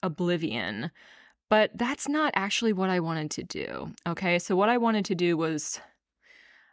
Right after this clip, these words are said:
I don't know, ke-, if you're fighting with someone, you're keeping them alive, right? If you're talking about good old Neon, which is probably the late story that people talk about the most, then what you end up talking about is suicide, right? And I didn't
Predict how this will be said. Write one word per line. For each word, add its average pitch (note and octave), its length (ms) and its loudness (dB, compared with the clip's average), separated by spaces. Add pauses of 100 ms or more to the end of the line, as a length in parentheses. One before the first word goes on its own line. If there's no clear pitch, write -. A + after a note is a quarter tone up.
(140)
I F#3 60 0
don't F#3 100 0
know, B2+ 180 -4 (120)
ke-, - 200 -14 (120)
if A3+ 120 2
you're A3+ 100 4
fighting C4+ 440 2
with A3+ 100 2
someone, G3+ 220 0
you're F3 100 2
keeping E3+ 300 0
them C#3+ 120 -6
alive, G2+ 540 -2
right? E3+ 580 0 (540)
If G3+ 120 0
you're G3+ 80 4
talking A3+ 420 2
about E3 480 2 (180)
good F3+ 180 2
old E3 220 2
Neon, A2+ 720 -2
which E3+ 180 2
is D#3 80 2
probably E3+ 400 2
the E3 140 -2
late D3 240 2
story E3 300 2
that F#3+ 120 -2
people F3 240 -4
talk - 240 -4
about - 180 -8
the - 80 -4
most, A#3 520 0
then G#3+ 160 4
what A#3 160 4
you A#3 80 2
end A3+ 120 4
up A3 80 0
talking G#3+ 240 0
about G3+ 180 2
is G3+ 100 -2
suicide, - 580 -2
right? A3+ 340 -2 (440)
And A#3 80 2
I A#3+ 60 6
didn't C4 320 2